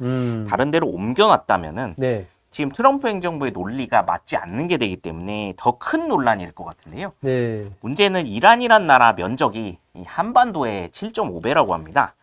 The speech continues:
Speaker 1: 칠 점 오 배, 한반도의
Speaker 2: 예.
Speaker 1: 칠 점 오 배. 아, 생각보다 크네요.
Speaker 2: 예, 거기다
Speaker 1: 음.
Speaker 2: 국토 대부분이 산악 지형으로 구성이 되어 있습니다.
Speaker 1: 네.
Speaker 2: 그러다 보니까 이거 핵물질과 원심 분리기를 숨겼다면은 도저히 찾을 수가 없다. 그런 이야기가 나오고 있는데요.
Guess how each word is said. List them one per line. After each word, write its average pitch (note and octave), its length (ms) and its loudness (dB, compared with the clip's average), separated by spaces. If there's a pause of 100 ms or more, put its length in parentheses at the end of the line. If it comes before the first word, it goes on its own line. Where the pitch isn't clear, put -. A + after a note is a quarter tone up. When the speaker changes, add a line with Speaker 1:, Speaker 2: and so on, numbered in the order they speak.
(100)
Speaker 1:
칠 - 320 -2
점 F#3 220 8
오 C#3 100 6
배, C3 140 4
한반도의 G#3+ 480 10
Speaker 2:
예. D3 40 4
Speaker 1:
칠 - 140 -8
점 E3+ 160 6
오 C3+ 100 8
배. C#3+ 120 6
아, A#2+ 180 6
생각보다 F3 460 2
크네요. F#3 560 4 (260)
Speaker 2:
예, F#2 220 -2
거기다 A#2 540 8
Speaker 1:
음. G2+ 60 0
Speaker 2:
국토 C3 360 -4
대부분이 C3 760 -2
산악 G3+ 360 -4
지형으로 G#2 420 -8
구성이 F2 360 -12
되어 D#2 100 -12
있습니다. G2 440 -8
Speaker 1:
네. A#2+ 540 2
Speaker 2:
그러다 F3+ 340 8
보니까 C#3 380 4
이거 A2 480 4
핵물질과 F#3+ 560 -2
원심 B2 380 -4
분리기를 F#2+ 960 -8
숨겼다면은 B2 1200 -2
도저히 A#2 400 -2
찾을 B3+ 280 -4
수가 C#4 220 -4
없다. - 400 0
그런 G#2+ 240 -4
이야기가 F#2+ 280 -4
나오고 F#2 300 -6
있는데요. F2 380 -12